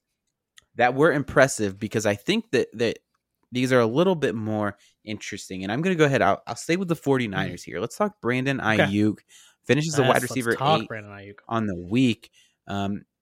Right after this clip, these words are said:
Speaker 1: it took him a while, right? We're eleven, uh, eleven weeks in, and here he finally is. I guess last week he
Speaker 2: Yep.
Speaker 1: did okay, but
Speaker 2: It took
Speaker 1: seven
Speaker 2: everyone
Speaker 1: targets.
Speaker 2: dropping him. Mm-hmm.
Speaker 1: <laughs> Yeah, I know, right? Seven targets, seven receptions,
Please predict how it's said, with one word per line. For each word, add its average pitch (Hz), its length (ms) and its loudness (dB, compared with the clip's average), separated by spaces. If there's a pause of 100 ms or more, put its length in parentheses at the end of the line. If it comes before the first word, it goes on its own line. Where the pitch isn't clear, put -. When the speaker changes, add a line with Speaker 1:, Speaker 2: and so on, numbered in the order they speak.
Speaker 1:
it 143 200 2
took 262 200 0
him 151 140 0
a 110 60 0
while, 101 420 0 (540)
right? 147 200 4
We're 131 100 0
eleven, 127 400 -2 (100)
uh, 117 180 2
eleven 135 320 2
weeks 151 300 -4
in, 123 240 -2 (440)
and 110 160 -2
here 113 220 -2
he 139 60 0
finally 135 420 -4
is. 104 240 -8 (320)
I 147 60 0
guess 135 200 4
last 117 240 6
week 98 160 -6
he 95 60 -6
Speaker 2:
Yep. 90 100 -6
Speaker 1:
did 71 100 -6
okay, - 220 -12 (120)
but - 240 -4 (720)
Speaker 2:
It 135 200 -14
took 156 100 -8
Speaker 1:
seven 135 200 4
Speaker 2:
everyone 143 180 0 (120)
Speaker 1:
targets. - 20 -4
Speaker 2:
dropping 135 320 0
him. 143 180 -6 (420)
Mm-hmm. 131 200 -12
Speaker 1:
<laughs> - 340 -14
Yeah, 117 200 2
I 107 60 -4
know, 95 200 -4
right? 87 200 -12
Seven 139 360 4
targets, 135 420 2
seven 131 340 2
receptions, 107 680 -4